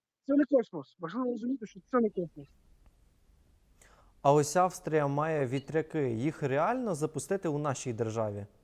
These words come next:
Speaker 1: Реально запускається. Буквально місяць тому біля Трускавця відкрили десять нових вітряків. І вони дають су-, потужність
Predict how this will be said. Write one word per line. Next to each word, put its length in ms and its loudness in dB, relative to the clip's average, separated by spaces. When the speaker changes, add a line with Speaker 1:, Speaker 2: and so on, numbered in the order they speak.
Speaker 1:
Реально 520 4
запускається. 720 -2
Буквально 520 -6
місяць 380 -10
тому 320 2
біля 220 4
Трускавця 800 0
відкрили 500 -6
десять 220 -2
нових 300 -2
вітряків. 560 -4
І 220 4
вони 200 6
дають 340 0
су-, 280 -12
потужність 560 -8